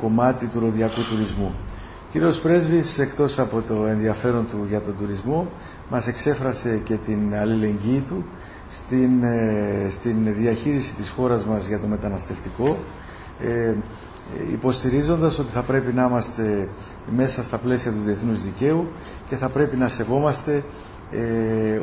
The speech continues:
οτιδήποτε έχει να κάνει με τις αρχές της Ευρώπης, όπως αυτές βγαίνουν συνενετικά από όλα τα κράτη-μέλη. Επίσης, μας, ε, εξεδήλωσε το ενδιαφέρον του για περαιτέρω ανάπτυξη της συνεργασίας των δύο χωρών, ε,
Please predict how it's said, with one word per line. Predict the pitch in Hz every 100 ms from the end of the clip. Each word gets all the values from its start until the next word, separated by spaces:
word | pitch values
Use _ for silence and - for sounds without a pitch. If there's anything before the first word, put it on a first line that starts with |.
| 117
οτιδήποτε | 123 120 135 143 135 135
έχει | 127
να | 117
κάνει | 107 123 143
με | 135
τις | -
αρχές | 113 - 127 120
της | 107
Ευρώπης, | 107 107 127 131 147 - - - - -
όπως | 139 131 135
αυτές | 120 - 139 113
βγαίνουν | 107 127 135 135 123
συνενετικά | - 113 113 107 98 123 131
από | 123 123
όλα | 127
τα | 110
κράτη-μέλη. | 104 117 113 113 110 90 87 - - - - - -
Επίσης, | 113 151 170 185 175 - - 123
μας, | 113 - -
ε, | 110 107 101 98 98 95 98 107 101
εξεδήλωσε | 101 - 113 127 127 123
το | 110
ενδιαφέρον | 104 104 95 123 151 151
του | 147 139 - - - 104
για | 120 120 113 110 107
περαιτέρω | 123 117 135 131
ανάπτυξη | 123 127 123 107 107
της | 98
συνεργασίας | 107 107 101 101 110 101
των | 104
δύο | 101 98
χωρών, | 101 113 165 202 - - - - - - -
ε, | 117 117